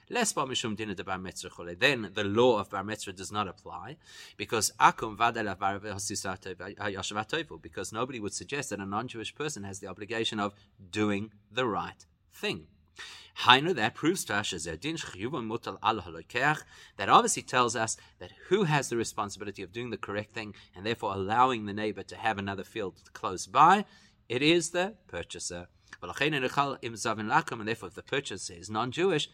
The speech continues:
it's a moot point, because there's obviously no mitzvah for a non-Jewish purchaser. Okay, so that's how it is so far. We see that it is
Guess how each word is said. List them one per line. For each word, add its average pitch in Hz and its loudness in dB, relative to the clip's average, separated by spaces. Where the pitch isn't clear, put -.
it's 151 -2
a 143 2
moot 135 0
point, 175 -2
because 123 -4
there's 107 -2
obviously 123 0
no 110 -6
mitzvah 117 -4
for 113 -4
a 104 0
non-Jewish 104 -4
purchaser. - -12
Okay, 185 6
so - 4
that's 190 2
how 165 6
it 139 4
is 131 2
so 113 0
far. 143 6
We 113 -4
see - 2
that 120 0
it 104 -2
is 104 -2